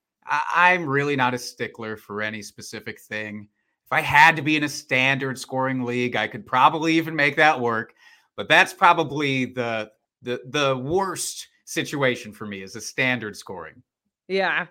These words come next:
Speaker 2: I, I get you on that. I think most of my leagues, if not all of them, have moved away from that, but totally,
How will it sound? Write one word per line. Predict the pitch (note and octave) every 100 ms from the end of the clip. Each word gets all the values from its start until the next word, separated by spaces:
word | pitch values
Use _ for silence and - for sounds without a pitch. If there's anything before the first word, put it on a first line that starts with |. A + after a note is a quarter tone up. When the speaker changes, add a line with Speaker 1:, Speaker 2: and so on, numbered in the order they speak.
| _
Speaker 2:
I, | A3
I | B3
get | C4 C#4+ C#4+
you | A#3+
on | G3+
that. | F#3+ F#3
I | G3
think | A3+
most | G3+ G#3 G3+
of | G3+
my | F#3
leagues, | F3+ F3+ E3
if | F#3+
not | F#3 F3
all | E3+ F3+ E3+
of | D3+
them, | D3+
have | F3 E3+ E3+
moved | G3 F#3+ F#3 F#3
away | D#3+ E3+
from | F3+ E3 D#3
that, | D#3 E3 -
but | E3 - - -
totally, | - C#4 C4